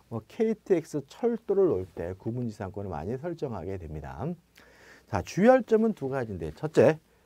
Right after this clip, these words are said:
수목의 소유를 목적으로 한 구분지상권은 존재할 수 없다. 구분지상권의 목적에서 뭐는 빠진다고요? 수목. 그래서 건물, 공작물만 목적이 된다는 거 주의하셔야 되고요.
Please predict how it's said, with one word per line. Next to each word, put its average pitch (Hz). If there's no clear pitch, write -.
수목의 214
소유를 160
목적으로 104
한 170
구분지상권은 135
존재할 98
수 -
없다. -
구분지상권의 196
목적에서 110
뭐는 151
빠진다고요? 135
수목. -
그래서 110
건물, 98
공작물만 117
목적이 139
된다는 90
거 120
주의하셔야 85
되고요. 165